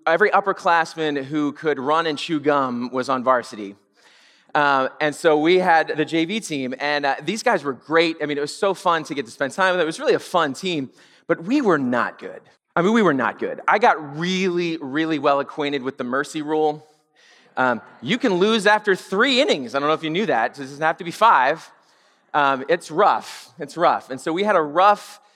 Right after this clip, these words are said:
season, fun season. We did not win a lot. I mean, <laughs> we were pretty bad. And so there's this one game.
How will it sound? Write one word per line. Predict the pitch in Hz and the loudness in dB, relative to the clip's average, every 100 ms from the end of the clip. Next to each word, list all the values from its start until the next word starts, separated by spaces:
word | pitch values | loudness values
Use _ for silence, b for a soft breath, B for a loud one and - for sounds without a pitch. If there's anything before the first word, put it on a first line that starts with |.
| b b _ | b b _
season, | - 220 196 160 165 | -4 0 0 2 -2
fun | 180 208 226 226 | -2 2 2 2
season. | 165 156 160 | -2 -2 -2
We | 214 | -2
did | 220 165 | -4 0
not | 170 165 151 | 2 2 2
win | 160 160 151 | -2 0 0
a | 147 139 | -2 -2
lot. | 139 117 107 | 0 -2 -2
I | |
mean, | 139 143 | -6 -2
<laughs> | |
we | 208 | -4
were | |
pretty | - 156 | -2 -6
bad. | 123 135 120 107 | 0 2 2 -2
And | 127 | -8
so | - 147 | -4 -2
there's | 147 135 | -2 -6
this | 147 | -12
one | 143 175 240 247 | -4 0 0 0
game. | 170 127 110 104 | -2 -2 -8 -12